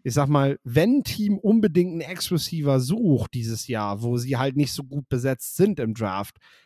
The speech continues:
dann verstehe ich auch, dass man Cedric Tillman ins Auge fasst und sagt, „Ey, das könnte aber einer sein, aus dem ich das machen kann“, ne?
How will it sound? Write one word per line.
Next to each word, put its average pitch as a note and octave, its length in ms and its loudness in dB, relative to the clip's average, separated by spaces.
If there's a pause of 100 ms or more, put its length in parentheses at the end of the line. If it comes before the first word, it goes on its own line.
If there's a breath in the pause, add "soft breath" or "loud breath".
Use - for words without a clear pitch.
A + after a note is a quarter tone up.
(140)
dann B2 140 0
verstehe D3+ 380 -2
ich - 160 -8
auch, C#3+ 180 -4
dass C#3+ 180 -4
man C3+ 140 0
Cedric C3+ 380 -4
Tillman C#3+ 340 0
ins B2+ 120 -4
Auge C3+ 300 -2
fasst B2 300 -4
und A#2+ 80 -8
sagt, C3 240 -6
„Ey, A#2+ 180 -8
das B2+ 200 -6
könnte E3+ 220 -2
aber D3+ 200 0
einer C#3 240 0
sein, C#3 320 2
aus B2 140 -2
dem B2 160 -2
ich A2 100 -4
das - 160 -10
machen G2+ 280 -8
kann“, C#2 260 -18
ne? D#3+ 180 -6